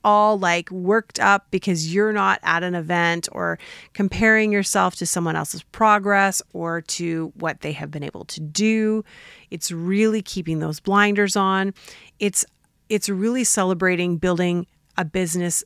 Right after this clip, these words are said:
that's on your own terms, of understanding exactly what it is that you bring to the table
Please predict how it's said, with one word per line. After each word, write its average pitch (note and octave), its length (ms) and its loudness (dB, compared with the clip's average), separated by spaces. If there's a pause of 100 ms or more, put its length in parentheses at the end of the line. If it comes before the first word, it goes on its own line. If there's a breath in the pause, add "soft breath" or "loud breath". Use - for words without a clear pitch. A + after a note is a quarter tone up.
that's F3+ 260 -4 (120)
on F#3 320 -2
your E3 220 -8
own D#3+ 300 -6
terms, G#3 760 0 (460 loud breath)
of F#3 220 -4
understanding F#3+ 1120 -2
exactly F3+ 800 0
what E3+ 420 2
it - 160 -8
is E3 460 -2
that F3 260 -8
you F#3 220 2
bring E3+ 300 -2
to E3 100 -8
the D#3+ 100 -6
table F3+ 460 0